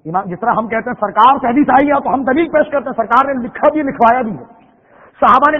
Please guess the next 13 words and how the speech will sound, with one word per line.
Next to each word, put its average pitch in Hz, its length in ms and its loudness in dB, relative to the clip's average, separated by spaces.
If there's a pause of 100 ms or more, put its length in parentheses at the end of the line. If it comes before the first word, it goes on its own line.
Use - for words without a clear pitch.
لکھا 269 220 0
بھی، 330 80 0
لکھوایا 226 460 4
بھی 208 120 -2
ہے، 147 80 -2 (460)
اور 269 100 6 (160)
ائمہ 269 360 2
نے 320 100 -2
جو 294 120 0
فقہ 269 280 0
لکھا 269 300 2
ہے 302 200 6 (320)
الحمدللہ 269 600 0